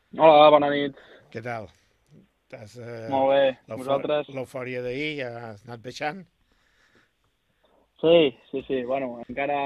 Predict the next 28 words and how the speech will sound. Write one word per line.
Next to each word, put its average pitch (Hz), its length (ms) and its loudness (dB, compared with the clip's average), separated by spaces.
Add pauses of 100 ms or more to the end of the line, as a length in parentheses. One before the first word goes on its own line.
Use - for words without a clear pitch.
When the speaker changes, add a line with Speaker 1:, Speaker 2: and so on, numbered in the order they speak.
(260)
Speaker 1:
encara 151 340 -2
dura 160 240 -4
una 165 100 0
mica, 165 320 -2
però, 127 640 -4 (400)
però 123 240 -2
bé, 127 160 -2
bé, 123 160 -6
la - 240 -18
Speaker 2:
Una 120 80 -12
Speaker 1:
veritat 123 300 -6
és - 100 -18
que 123 120 -6 (200)
molt 131 240 -2
content. 123 320 -8 (240)
Speaker 2:
Ho - 80 -10
necessitàveu, 135 880 -6
eh? 170 80 -6 (1800)
Speaker 1:
Sí, 180 100 6 (220)
la 131 80 -8
veritat 139 320 -6
és 151 80 -16
que 143 160 -8
sí, 135 240 -4
eh, 123 560 -8
veníem 135 320 -10
d'una 135 160 -8
dinàmica 135 560 -6